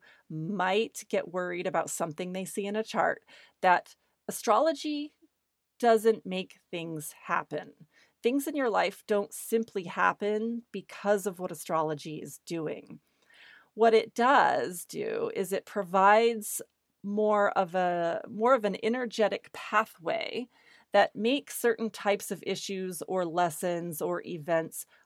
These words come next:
more likely to come up than they would at other times. But it's not automatic or like some, you know, imaginary magic wand that gets waved. The electrical system in your car, for example,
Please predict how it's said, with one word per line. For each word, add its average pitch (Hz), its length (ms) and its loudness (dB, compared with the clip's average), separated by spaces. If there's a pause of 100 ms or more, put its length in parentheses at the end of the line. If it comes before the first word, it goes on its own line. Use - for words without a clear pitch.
more 202 480 2
likely 233 380 2
to - 120 -8
come 202 320 -2
up 175 260 0 (100)
than 165 180 -6
they 170 160 -6
would 165 440 -6
at 165 200 -2
other 151 240 -6
times. - 580 -10 (400)
But 240 140 8
it's 233 200 2
not 254 340 2 (120)
automatic 185 920 2 (100)
or 170 360 0
like 170 240 0
some, 175 680 -2
you 185 120 -8
know, 165 400 -2 (500)
imaginary 180 760 -2
magic 165 500 -2
wand 160 640 -4 (320)
that - 120 -8
gets - 200 -12
waved. - 580 -10 (320)
The 233 100 8
electrical 254 560 4
system 196 480 -2
in 170 100 -8
your 160 160 -6
car, - 680 2
for - 200 -4
example, 165 680 -6